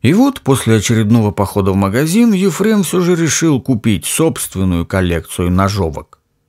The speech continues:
и приступил к более серьезным действиям. «Ну сколько можно мучиться, а?» Весь оставшийся в его тазике ливер почти растворила едкая жидкость.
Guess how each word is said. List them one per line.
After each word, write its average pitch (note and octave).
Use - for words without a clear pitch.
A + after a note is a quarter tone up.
и A3
приступил F#3
к A2
более F3
серьезным G2+
действиям. D#2
«Ну D#3+
сколько C#3
можно B2
мучиться, F2+
а?» C#3
Весь G3
оставшийся C#3+
в G#2+
его A2
тазике G#2
ливер A2
почти C#3+
растворила F3
едкая F2+
жидкость. -